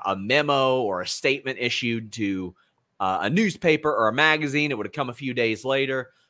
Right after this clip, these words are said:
The world has changed since then, but just sometimes you gotta let situations like that breathe. Uh, Cher says, "It's always better in P R to wait till you have all the information instead of issuing a comment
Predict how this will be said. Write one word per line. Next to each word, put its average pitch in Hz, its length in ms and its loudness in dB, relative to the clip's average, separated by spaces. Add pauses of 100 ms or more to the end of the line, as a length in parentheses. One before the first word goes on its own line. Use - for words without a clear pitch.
The 143 80 0
world 151 360 4
has 135 120 -4
changed 143 400 -2
since 123 280 -8
then, 131 320 -2
but 104 280 -4 (1200)
just 120 220 -10 (340)
sometimes 185 640 0
you 131 60 -4
gotta 131 160 4
let 139 200 2
situations 135 640 -4
like 120 240 -2
that 107 240 0
breathe. 76 340 -12 (640)
Uh, 98 280 -2 (140)
Cher 147 340 0
says, 139 220 -2
"It's 123 120 -6
always 233 200 4
better 180 300 2
in 131 160 0
P 151 180 0
R 131 220 6
to 131 60 0
wait 123 160 0
till 127 100 -4
you 120 60 2
have 113 100 2
all 120 100 2
the 113 120 -2
information 110 520 -6
instead 104 200 -6
of 95 100 -10
issuing 123 340 -6
a 104 60 -10
comment 120 440 -2